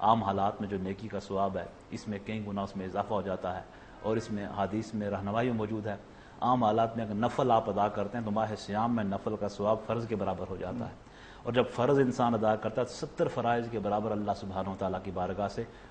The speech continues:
अजर व सवाब मिलता है। तो जुम्मतुल मुबारक, चूँकि ये फ़र्ज़ है और रोज़े का मकसद ये है कि इबादत और अतात पे इंसान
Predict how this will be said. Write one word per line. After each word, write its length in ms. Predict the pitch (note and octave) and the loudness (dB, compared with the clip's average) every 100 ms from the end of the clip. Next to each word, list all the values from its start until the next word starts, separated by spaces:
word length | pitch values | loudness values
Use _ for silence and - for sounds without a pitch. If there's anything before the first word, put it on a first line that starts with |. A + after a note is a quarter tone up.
| - | -4
अजर 180 | A#2 A2+ | -2 0
व 80 | |
सवाब 340 | G2 - F2 D#2+ | -2 -2 -4 -4
मिलता 280 | F2 D#2+ D#2 | -8 -6 -8
है। 300 | D#2+ - - - - | -8 -14 -20 -20 -6
तो 60 | A#2+ | -4
जुम्मतुल 420 | G#2 C3 D3 D3 | -2 -2 0 0
मुबारक, 440 | B2 G#2 G#2 C#3+ - - | 2 4 4 2 -4 -10
चूँकि 220 | G#2 G2+ | -8 -2
ये 200 | G#2+ G#2 | -2 -2
फ़र्ज़ 440 | G2 - G#2 B2+ A#2 | -4 0 4 4 2
है 240 | B2 - - - - - - - | -4 -6 -12 -18 -20 -20 -12 0
और 300 | G#2+ G#2 F#2+ | 2 2 2
रोज़े 300 | A2+ A2 A#2 | 2 4 2
का 140 | A2 | 2
मकसद 400 | F#2+ G#2+ - B2 | 0 -2 -2 -2
ये 220 | A2 G#2 | 0 0
है 80 | G#2+ | 0
कि 140 | A2 F2 | 0 -6
इबादत 600 | G2 F#2+ F2+ G2+ G#2+ G2+ | -2 -2 2 2 2 0
और 60 | |
अतात 380 | F#2 F2+ G2+ G#2 | -2 2 2 2
पे 60 | G#2 | -4
इंसान 380 | F#2 - G#2+ | -6 -4 -4